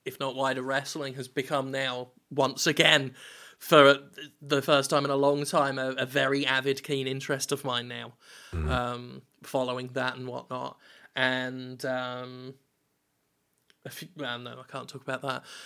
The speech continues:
Speaker 1: Uh, <laughs> um, I did that on purpose just to sound <laughs> mysterious and interesting. Uh, I've talked about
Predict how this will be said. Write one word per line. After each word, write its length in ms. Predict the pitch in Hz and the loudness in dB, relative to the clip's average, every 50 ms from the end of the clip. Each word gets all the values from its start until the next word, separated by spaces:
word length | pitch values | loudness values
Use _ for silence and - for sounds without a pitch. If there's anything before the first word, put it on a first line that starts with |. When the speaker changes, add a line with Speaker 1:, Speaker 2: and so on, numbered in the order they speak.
| - 175 - | -14 -10 2
Speaker 1:
Uh, 1300 | - 175 170 175 175 175 - - - - - - 214 202 180 - 233 220 - 233 247 269 269 233 180 147 - - - - - - 220 196 185 - | 6 10 10 12 10 10 6 0 2 2 4 6 6 6 8 10 8 10 12 12 12 12 12 12 12 10 8 4 -10 -14 -12 -10 -8 -8 -8 -2
<laughs> 40 | - | 4
um, 1000 | 165 175 180 180 180 185 185 180 180 180 185 185 185 185 185 190 190 196 196 190 - _ _ _ _ - _ _ _ _ _ _ _ - _ _ _ _ _ _ - | 8 10 12 12 12 12 12 12 12 10 8 8 4 0 -2 -2 -2 -2 -4 -6 -8 _ _ _ _ -20 _ _ _ _ _ _ _ -20 _ _ _ _ _ _ -4
I 80 | 139 131 | -4 -4
did 160 | - 135 117 | -4 -4 -8
that 100 | 123 113 | -8 -6
on 120 | 120 127 | -6 -8
purpose 420 | 123 - 143 131 139 - - - - | -6 0 0 0 0 0 -6 -6 -4
just 200 | - 139 - - | -2 -2 -2 0
to 40 | 165 | 2
sound 240 | - 165 151 135 139 | 8 8 8 8 8
<laughs> 80 | 139 | 4
mysterious 580 | - - - - 135 175 151 175 156 156 151 - | 2 4 6 6 8 8 8 8 8 8 8 8
and 100 | 180 165 | 6 6
interesting. 680 | 160 160 156 - 160 151 147 - - - 160 151 - - - - - - 208 - | 4 4 4 6 8 8 8 6 4 4 4 2 2 -2 -10 -10 -8 -8 -8 -4
Uh, 480 | - 151 156 156 160 165 165 165 165 160 170 190 208 220 240 | 2 4 6 6 8 6 6 6 4 2 2 4 6 8 8
I've 100 | 240 220 - | 8 6 8
talked 200 | - 240 214 - | 8 6 6 8
about 320 | 202 175 160 156 156 151 | 8 8 8 8 6 4